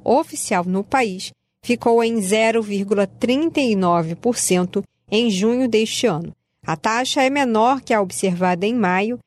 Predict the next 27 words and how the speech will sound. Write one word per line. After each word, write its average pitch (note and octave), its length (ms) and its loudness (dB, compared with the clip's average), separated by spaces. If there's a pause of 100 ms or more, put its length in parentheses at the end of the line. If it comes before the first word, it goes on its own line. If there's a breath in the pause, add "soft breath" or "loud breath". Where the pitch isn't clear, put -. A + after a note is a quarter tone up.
(200)
de G#3+ 280 0 (100)
zero A3+ 440 2
vírgula G3+ 460 0
quarenta F#3+ 360 -2
e F#3+ 60 -2
quatro F3 400 -2
por A#3+ 240 -4
cento, D#3 420 -2 (320)
mais E3+ 240 -2
superior A#3 560 2 (160 loud breath)
ao A3 220 0
percentual A3 640 0
de A3 180 -4
junho A#3 420 0
de G#3+ 120 -2
dois G#3 260 2
mil F#3+ 200 0
e G3 80 0
vinte G3 240 -2
e A#3 40 -8
três, - 440 -8 (420)
zero G#3+ 420 2
vírgula F#3+ 520 0
zero A3 480 0
quatro F#3 420 -2
por G#3+ 260 -4
cento. - 440 -10